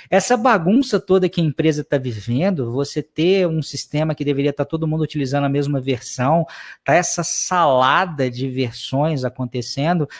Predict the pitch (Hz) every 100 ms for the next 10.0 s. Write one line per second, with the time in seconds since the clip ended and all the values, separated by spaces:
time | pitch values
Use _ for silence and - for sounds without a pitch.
0 | - - 269 320 320 285 - 170 160 240
1 | 262 165 147 208 320 311 277 214 208 190
2 | 190 185 165 165 - 160 147 143 143 135
3 | 127 127 123 127 - 214 240 254 254 294
4 | 247 220 262 233 120 - - _ _ -
5 | 143 170 175 277 233 214 233 - 143 165
6 | 170 185 - 208 180 143 160 208 196 160
7 | 151 156 214 226 208 139 127 151 190 175
8 | 156 170 156 131 139 151 151 - 170 -
9 | 165 151 165 175 - 349 294 285 190 113